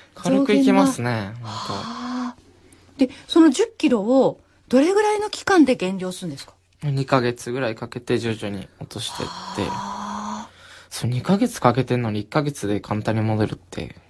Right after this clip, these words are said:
Speaker 2: 悲しくないっすか？
Speaker 1: <laughs> 悲しいですけど、でもやっぱりそれだけ節制して、ね、鍛えてるってことですよね。
Speaker 2: そう。その分爆発しちゃうんですよね、結構。
Speaker 1: 試合が終わった後に、
Speaker 2: はい。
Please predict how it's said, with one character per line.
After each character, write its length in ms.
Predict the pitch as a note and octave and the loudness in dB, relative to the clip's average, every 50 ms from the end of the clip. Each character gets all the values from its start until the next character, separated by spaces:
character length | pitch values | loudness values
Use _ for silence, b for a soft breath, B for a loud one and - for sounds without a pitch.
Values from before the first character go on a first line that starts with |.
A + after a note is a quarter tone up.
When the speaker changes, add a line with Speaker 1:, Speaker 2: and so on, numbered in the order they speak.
| _ - - - | _ -14 -8 -4
Speaker 2:
悲 200 | A#2 B2+ C#3+ D#3+ | 0 2 2 2
し 160 | - - - | 0 0 -2
く 100 | - C#3+ | 0 0
な 80 | G#2+ G2+ | 0 0
い 40 | G#2+ | -2
っ 20 | |
す 160 | - - - | -6 -6 -8
か？ 200 | - - - - _ - | -8 -8 -10 -12 _ -20
Speaker 1:
<laughs> 140 | - - - | -8 -2 2
悲 840 | C#3+ D#3 A#3+ B3 B3 - C#4+ D4 D4 D4+ - E3 F3+ F#3+ A3+ B3+ | 6 8 8 8 6 6 2 2 0 -4 -12 -18 -18 -18 -18 -20
し 240 | - - D4 D4+ D4+ | -18 -14 -12 -10 -8
い 20 | C#4 | -8
で 140 | C4+ A#3+ | -8 -8
す 140 | F#3+ - - | -8 -10 -10
け 80 | - F#3+ | -10 -10
ど、 600 | - - G3 A3 A#3+ C4 C#4 C4 A#3+ F3+ - - b b b b b b b b b | -10 -8 -4 0 2 4 4 4 4 2 0 -2 b b b b b b b b b
で 80 | A#3 | -4
も 60 | A3 | -4
や 60 | F#3 D#3 | -4 -6
っ 20 | |
ぱ 100 | - - | -6 -8
り 60 | G3 - | -10 -8
そ 100 | - E3+ | -8 -6
れ 60 | E3+ | -4
だ 120 | A#3 B3+ | -4 -2
け 240 | - C4+ C4+ B3+ - b b b b b b b b b b _ _ _ | 2 4 2 2 2 b b b b b b b b b b _ _ _
節 320 | - - - - - G3 | -14 -12 -12 -10 -8 -8
制 380 | F3+ - - - - - G#3 G3+ | -8 -10 -10 -10 -8 -6 -6 -6
し 160 | - - - | -6 -8 -6
て、 280 | - G3 F#3+ F#3+ F#3 - _ _ _ _ - - _ _ _ - | -4 -2 -2 -2 -4 -6 _ _ _ _ -20 -20 _ _ _ -6
ね、 260 | F3 G#3 B3 B3+ - _ b b b b b b b | 0 2 2 2 2 _ b b b b b b b
鍛 260 | b - - G3+ G#3 | b -10 -4 -2 0
え 40 | G#3+ | 2
て 80 | - G#3 | 2 2
る 60 | D3+ | 2
っ 20 | |
て 80 | - E3 | 0 -4
こ 80 | - D3+ | -4 -6
と 100 | - E3 | -6 -6
で 80 | F3+ - | -6 -6
す 140 | - - | -8 -6
よ 80 | D3 C3+ | -6 -6
ね。 60 | A#2 | -6
Speaker 2:
そ 80 | C3 C3 | -4 -2
う。 20 | |
そ 60 | D#3 | 0
の 120 | G3 G#3 G3+ | 2 2 4
分 200 | G3+ F#3+ D3 B2 | 4 4 6 6
爆 220 | C3+ C#3+ C#3+ - | 6 4 4 2
発 140 | D#3+ D#3 - | -2 -2 -4
し 120 | - - | -6 -6
ち 80 | - D#3+ | -2 -2
ゃ 40 | D3 | -2
う 20 | |
ん 20 | C3 | -2
で 60 | A#2+ | -2
す 120 | - - | -6 -6
よ 80 | F2+ G2+ | -6 -6
ね、 140 | A2 G#2+ - | -6 -6 -8
結 140 | - - _ _ | -10 -14 _ _
構。 200 | - - D#3+ C#3+ - _ _ B B B B B B B B B B B B B B B B | -18 -16 -16 -16 -18 _ _ B B B B B B B B B B B B B B B B
Speaker 1:
試 220 | - - - C#4 | -10 -2 2 4
合 120 | D4 D#4+ D#4 | 4 6 6
が 200 | E4+ - - - | 6 4 4 4
終 140 | C4 D4+ | 2 2
わ 60 | E4+ E4+ | 0 -2
っ 20 | |
た 180 | - - E4+ F4 | -4 -4 -2 0
後 260 | C#4 C#4 C#4 C4 C4 | 2 4 6 8 8
に、 220 | C#4+ D4+ D4 B3 | 8 8 8 6
Speaker 2:
は 40 | G3+ | 4
い。 60 | - | 0